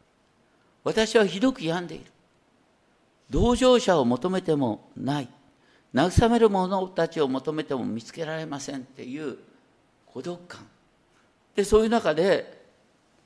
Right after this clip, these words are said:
食べ物の代わりに毒が与えられ、乾いた時には酢を飲ませられたっていう、あざけりを受けたっていうことの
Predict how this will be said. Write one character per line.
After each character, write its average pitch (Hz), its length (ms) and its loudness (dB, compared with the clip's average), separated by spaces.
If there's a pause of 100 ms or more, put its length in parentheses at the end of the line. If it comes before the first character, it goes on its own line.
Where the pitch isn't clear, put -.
(340)
食 160 180 -2
べ 240 140 8
物 196 280 2
の 117 120 -6
代 127 180 -12
わ 139 120 -4
り 143 140 -8
に 151 420 -4 (760)
毒 135 300 -2
が 139 140 4
与 120 320 -2
え - 40 -8
ら 131 160 -8
れ、 151 320 -2 (480)
乾 123 320 0
い - 40 -8
た 101 140 -10
時 - 260 -16
に 123 140 -8
は 110 220 -8 (100)
酢 - 180 -14
を 120 320 -10
飲 95 80 -14
ま 92 140 -14
せ 95 140 -18
ら 95 120 -16
れ - 160 -20
た 87 100 -20
っ - 40 -20 (340)
て 135 80 -20
い 131 220 -8
う、 - 80 -14 (640)
あ 127 140 -10
ざ 180 200 -6
け 196 200 -6
り 185 160 -2
を 175 100 -2
受 175 220 -10
け - 0 -
た 277 220 -6
っ 294 80 -8 (640)
て - 80 -16
い - 60 -10
う - 40 -16
こ - 100 -16
と - 180 -16
の 147 240 -10